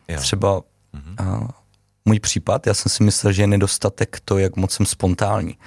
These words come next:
Speaker 2: jak moc věci dělám bez rozmysl-, bez rozmyslu.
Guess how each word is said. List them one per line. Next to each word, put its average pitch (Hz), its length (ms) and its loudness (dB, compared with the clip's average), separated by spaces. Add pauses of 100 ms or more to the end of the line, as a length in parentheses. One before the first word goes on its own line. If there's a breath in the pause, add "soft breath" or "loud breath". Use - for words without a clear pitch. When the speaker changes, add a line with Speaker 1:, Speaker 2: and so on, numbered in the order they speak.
(260 loud breath)
Speaker 2:
jak 98 100 4
moc 101 180 4
věci 101 300 0
dělám 98 180 4
bez 98 180 2
rozmysl-, 92 680 0
bez 101 200 2
rozmyslu. 98 840 2